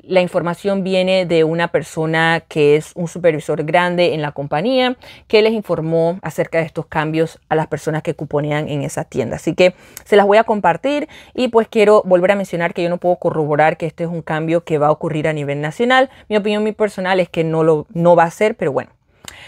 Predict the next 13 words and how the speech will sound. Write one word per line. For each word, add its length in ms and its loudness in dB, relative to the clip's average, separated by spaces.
Lo 140 6
primero 460 4
es 180 -2
que 180 -2
solamente 600 0
se 180 -2
van 380 0
a 180 2
permitir 560 -2
un 440 4
cupón 460 2
de 140 2
threshold. 760 -2